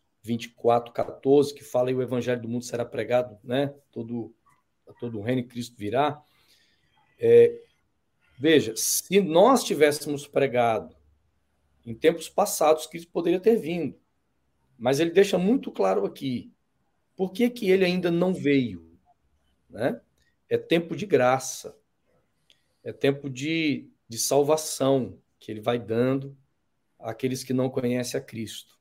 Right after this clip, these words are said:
né? Então, Pedro, ele tinha essa,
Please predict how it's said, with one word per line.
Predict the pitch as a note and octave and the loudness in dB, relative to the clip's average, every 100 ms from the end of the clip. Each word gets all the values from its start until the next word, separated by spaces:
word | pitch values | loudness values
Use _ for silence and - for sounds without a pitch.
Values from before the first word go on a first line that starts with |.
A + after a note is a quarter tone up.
| _ _ _ | _ _ _
né? | F#2+ A2 D#3 - _ _ _ _ _ | -8 -6 -6 -10 _ _ _ _ _
Então, | A2 - D#3 D#3 - | -12 -2 0 -2 0
Pedro, | C3 D#3 D3+ G2+ F#2 - _ _ _ _ _ _ | 4 6 4 -2 -14 -16 _ _ _ _ _ _
ele | A#2+ A#2+ | -10 -8
tinha | A#2+ C3 C3 | -6 -2 -2
essa, | C3 - B2+ | 0 0 -2